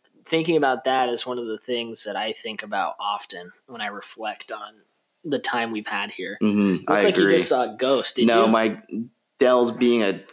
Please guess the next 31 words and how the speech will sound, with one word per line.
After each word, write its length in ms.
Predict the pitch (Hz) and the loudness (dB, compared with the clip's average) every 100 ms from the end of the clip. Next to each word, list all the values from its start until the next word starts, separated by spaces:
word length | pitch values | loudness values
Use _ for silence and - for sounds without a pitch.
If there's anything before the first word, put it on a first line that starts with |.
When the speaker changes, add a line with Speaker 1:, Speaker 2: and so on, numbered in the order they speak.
| _ _ _ | _ _ _
Speaker 2:
damn 400 | 110 113 110 104 107 | 0 2 2 0 -4
creep. 540 | - - 120 110 107 | -8 0 2 2 0
She's 220 | - 104 | -2 0
in 100 | 110 | 0
the 80 | 110 | 2
windowsill 680 | 104 110 104 - 101 95 - | 2 2 2 2 2 2 0
eating 240 | 110 107 | -2 0
her 140 | 92 87 | -2 -4
tail 420 | - 95 90 82 | -4 -2 -2 -2
right 220 | 69 71 | -6 -8
now. 320 | 71 73 73 - | -8 -10 -10 -8
Speaker 1:
<laughs> 40 | - - - - _ _ _ - | -10 -10 -18 -20 _ _ _ -8
Speaker 2:
So 420 | - 87 85 82 | 0 2 2 0
Speaker 1:
She's 80 | - | 0
a, 20 | |
Speaker 2:
apologies 380 | 113 113 107 202 | 2 4 2 0
if 60 | - | 2
Speaker 1:
she's 120 | 339 | 2
Speaker 2:
you 60 | 440 | 2
Speaker 1:
a 40 | |
Speaker 2:
hear 180 | 285 208 | 2 4
Speaker 1:
weird 340 | 175 156 160 147 | 4 4 4 2
cat. 60 | 101 98 95 | 0 2 0
Speaker 2:
bashing 240 | 98 95 | -2 -4
through 320 | 92 - 92 85 | -6 -6 -6 -4
bl-, 160 | 87 | 0
Speaker 1:
She 100 | 180 | 0
is 180 | 254 160 | 0 -4
very 320 | - 92 135 | -6 -6 -2
Speaker 2:
blinds. 200 | 147 135 | -2 -2
Speaker 1:
strange. 560 | - 117 104 90 - - | -6 -8 -10 -12 -14 -18